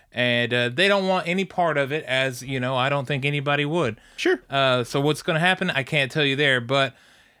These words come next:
Speaker 1: uh, it is a very, very well-built and suspenseful show.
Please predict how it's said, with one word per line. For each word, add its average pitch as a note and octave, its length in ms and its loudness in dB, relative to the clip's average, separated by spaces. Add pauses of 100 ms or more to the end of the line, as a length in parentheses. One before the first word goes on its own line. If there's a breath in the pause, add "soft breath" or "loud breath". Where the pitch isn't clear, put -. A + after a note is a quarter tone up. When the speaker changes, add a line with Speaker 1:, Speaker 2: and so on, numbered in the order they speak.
(140 soft breath)
Speaker 1:
uh, C3 220 2
it D3 220 0
is D#3 320 2
a D3+ 120 0
very, C#3 760 2
very A#2 960 0
well-built B2+ 920 -2
and B2 220 -2
suspenseful - 1300 -4
show. G2+ 520 -8